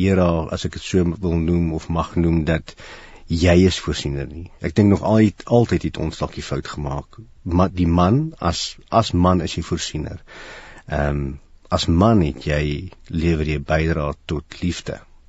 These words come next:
En, en, en, en ons almal moet liefde leef. Eh, ek dink so. En die, die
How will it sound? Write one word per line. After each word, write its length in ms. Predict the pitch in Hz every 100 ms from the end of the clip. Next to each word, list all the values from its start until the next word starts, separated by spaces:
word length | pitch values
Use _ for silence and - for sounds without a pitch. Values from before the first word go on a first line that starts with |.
| -
En, 260 | - 78 - 90
en, 200 | 78 73
en, 200 | - 71 -
en 160 | - -
ons 220 | 90 -
almal 260 | 101 95 90
moet 200 | 85 80
liefde 280 | 82 - 76
leef. 340 | 76 80 - _ - -
Eh, 100 | 82 78
ek 140 | -
dink 240 | 73 73 -
so. 240 | 85 - - - - - - - -
En 240 | 76 78
die, 220 | 78 76 73
die 140 | 82